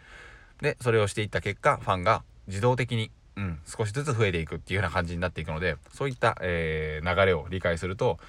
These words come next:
同じようなミスであったりだとか、えー、変な行動をしなくなるんじゃないかなと、昔のね、僕に言ってやりたいと思ったので、このラジオを撮らせていただきました。えー、というふうな感じで何かのさ-、あのー、参考になれば幸いでございます。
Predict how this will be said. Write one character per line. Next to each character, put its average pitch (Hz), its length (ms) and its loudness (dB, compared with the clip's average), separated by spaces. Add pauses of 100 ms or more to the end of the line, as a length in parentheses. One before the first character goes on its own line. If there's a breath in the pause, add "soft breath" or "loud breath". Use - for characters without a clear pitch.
(220 loud breath)
同 95 180 0
じ 95 60 0
よ 98 60 2
う - 20 2
な 80 80 -2
ミ 87 120 -2
ス - 120 -8
で 82 80 -2
あ - 20 -2
っ 80 40 -4
た 85 100 -4
り 78 80 -4
だ 76 80 -6
と 82 80 -10
か、 78 160 -8 (160 loud breath)
え 85 460 -2
ー、 101 40 -8
変 104 140 -2
な 82 100 -4
行 98 200 2
動 90 120 4
を 87 80 -2
し - 140 0
な 117 80 2
く 117 80 0
な 110 80 4
る 104 60 2
ん - 20 -2
じ 90 60 0
ゃ 87 40 2
な 87 60 2
い 85 40 -2
か 82 80 -2
な 78 80 -4
と、 78 120 -8 (160 loud breath)
昔 92 340 -2
の 92 80 -2
ね、 85 120 -4
僕 85 200 -4
に 85 80 -4
言 85 80 -2
っ 78 40 -8
て - 100 -2
や 87 80 4
り 90 80 0
た 92 80 2
い 82 60 -2
と 82 180 -12
思 82 160 -6
っ 82 40 -8
た 85 140 -4
の 92 60 -2
で、 131 100 0
こ 110 120 -2
の 95 60 -2
ラ 90 120 2
ジ 80 100 -4
オ 76 40 -4
を 76 40 -8
撮 - 80 -8
ら 82 140 -2
せ - 60 -14
て - 120 -12
い 76 60 -12
た 87 60 -6
だ 82 120 -4
き - 80 -14
ま - 80 -10
し - 80 -12
た。 - 100 -16 (300 loud breath)
え 82 120 -4
ー、 87 100 -8 (180)
と 101 80 -4
い 95 60 -2
う - 20 -2
ふ 90 60 -2
う 104 40 0
な 90 60 0
感 113 200 0
じ 90 60 -6
で 113 80 2
何 98 180 2
か 82 80 -2
の 80 100 -4
さ-、 - 340 -12
あ 82 140 -2
の 76 320 -6
ー、 - 20 -10
参 95 160 0
考 90 120 0
に 87 60 0
な 98 80 0
れ 117 60 6
ば 82 220 0
幸 87 280 2
い 82 40 2
で 85 60 0
ご 80 100 -2
ざ 78 80 -4
い 78 40 -6
ま - 120 -8
す。 - 120 -12